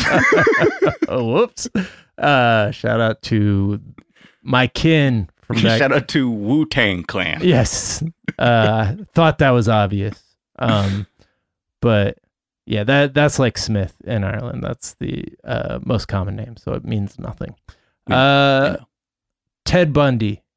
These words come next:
Speaker 1: is trending 'cause there's
Speaker 2: What'd
Speaker 1: another
Speaker 2: he do?
Speaker 1: he, there's another, uh, Ted Bundy movie coming.
Speaker 2: Oh, fuck off. Really? That's why it's
Speaker 1: Yeah.
Speaker 2: trending?
Speaker 1: And it, that's, that is, and it's trending because that is the reaction of people.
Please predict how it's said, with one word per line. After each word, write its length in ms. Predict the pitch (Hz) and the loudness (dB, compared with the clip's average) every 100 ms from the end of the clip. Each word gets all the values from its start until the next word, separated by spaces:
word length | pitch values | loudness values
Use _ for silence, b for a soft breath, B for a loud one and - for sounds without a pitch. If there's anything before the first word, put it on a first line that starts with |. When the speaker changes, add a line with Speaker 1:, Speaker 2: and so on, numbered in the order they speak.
| _ | _
Speaker 1:
is 140 | - | -10
trending 480 | - 123 107 107 110 _ - | -2 0 0 -2 -8 _ -6
'cause 160 | 120 | -2
there's 180 | 113 107 | 0 0
Speaker 2:
What'd 220 | 113 110 | 2 2
Speaker 1:
another 40 | 107 | 2
Speaker 2:
he 160 | - | -2
do? 40 | - _ _ _ _ _ _ _ _ | -8 _ _ _ _ _ _ _ _
Speaker 1:
he, 200 | - 311 302 | 0 0 2
there's 200 | 254 285 | 2 2
another, 560 | 269 269 262 254 247 - | 2 4 4 4 4 4
uh, 260 | 190 202 | 4 4
Ted 280 | 180 220 202 | 4 2 4
Bundy 320 | 185 214 156 | 4 4 4
movie 340 | 131 123 113 107 | 4 4 2 0
coming. 400 | - 104 98 101 - | -2 -2 -4 -8 -12
Speaker 2:
Oh, 80 | 220 | -14
fuck 560 | - - 247 233 - | -12 -4 2 2 0
off. 480 | 139 131 151 127 110 - | -2 0 0 0 -4 -4
Really? 260 | 156 440 427 | 0 0 0
That's 200 | 156 - | 0 2
why 100 | 196 | 2
it's 80 | 220 | 4
Speaker 1:
Yeah. 40 | 415 | 4
Speaker 2:
trending? 400 | 403 277 135 107 _ _ _ _ _ _ _ - | 4 4 0 -4 _ _ _ _ _ _ _ -2
Speaker 1:
And 140 | 165 | 2
it, 100 | 208 | 2
that's, 300 | 190 196 - | 4 2 0
that 300 | 165 165 160 | -2 2 4
is, 220 | 180 175 - | 6 4 2
and 220 | 180 180 | 2 4
it's 160 | 180 | 4
trending 360 | - 185 180 170 | 4 4 6 4
because 320 | 156 - 160 | 2 2 2
that 200 | 135 143 | 4 2
is 180 | 151 131 | 2 2
the 100 | 135 | 0
reaction 580 | 123 117 131 - - 107 | 2 2 2 0 -4 -8
of 140 | 113 | -8
people. 460 | - 117 - 110 - | -6 -6 -4 -8 -10